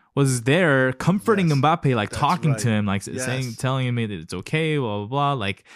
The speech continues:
Speaker 1: that was weird to see the president of, of a country,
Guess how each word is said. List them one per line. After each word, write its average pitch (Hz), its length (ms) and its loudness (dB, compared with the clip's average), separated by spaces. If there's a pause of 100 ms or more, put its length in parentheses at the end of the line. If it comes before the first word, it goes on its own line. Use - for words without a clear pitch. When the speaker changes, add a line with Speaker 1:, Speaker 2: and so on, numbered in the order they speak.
(500)
Speaker 1:
that 202 240 2
was 247 180 2
weird 226 480 2
to 190 100 2
see 190 260 2
the 170 120 0
president 160 680 0
of, 156 200 0
of 131 220 -2
a 123 80 0
country, 170 720 2